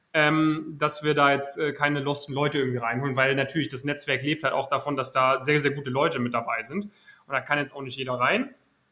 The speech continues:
Ähm, aber so, wir merken halt schon, dass man echt noch viel, viel optimieren kann. Und unser, sag ich mal,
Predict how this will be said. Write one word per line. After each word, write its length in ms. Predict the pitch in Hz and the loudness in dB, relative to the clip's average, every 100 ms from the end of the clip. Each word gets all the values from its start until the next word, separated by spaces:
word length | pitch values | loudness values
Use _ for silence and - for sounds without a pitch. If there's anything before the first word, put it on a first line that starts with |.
| _ _ _ - | _ _ _ -2
Ähm, 580 | 151 147 160 160 - - _ _ _ _ - | 4 6 4 2 -2 -14 _ _ _ _ 12
aber 340 | 156 170 180 | 12 12 12
so, 140 | 175 165 | 4 2
wir 80 | |
merken 360 | 156 151 165 165 | 4 6 6 6
halt 160 | 143 143 | 4 4
schon, 480 | 156 160 170 165 | 2 4 4 0
dass 180 | 147 143 | 0 -2
man 180 | 156 147 | 0 0
echt 240 | 160 - - | 0 -6 -4
noch 320 | 147 - - | -4 -4 -16
viel, 640 | - - 185 185 185 175 - | -16 -6 4 6 6 4 -2
viel 340 | - 165 160 | -8 0 0
optimieren 500 | 160 - 135 147 208 | 0 -4 -4 0 0
kann. 220 | 214 185 | 2 2
Und 60 | 160 | 2
unser, 560 | 147 147 147 143 - - _ _ _ _ - | 2 4 4 4 -6 -18 _ _ _ _ -20
sag 140 | - 143 | -2 -2
ich 120 | 139 | 2
mal, 460 | 143 139 135 - | 6 6 4 -4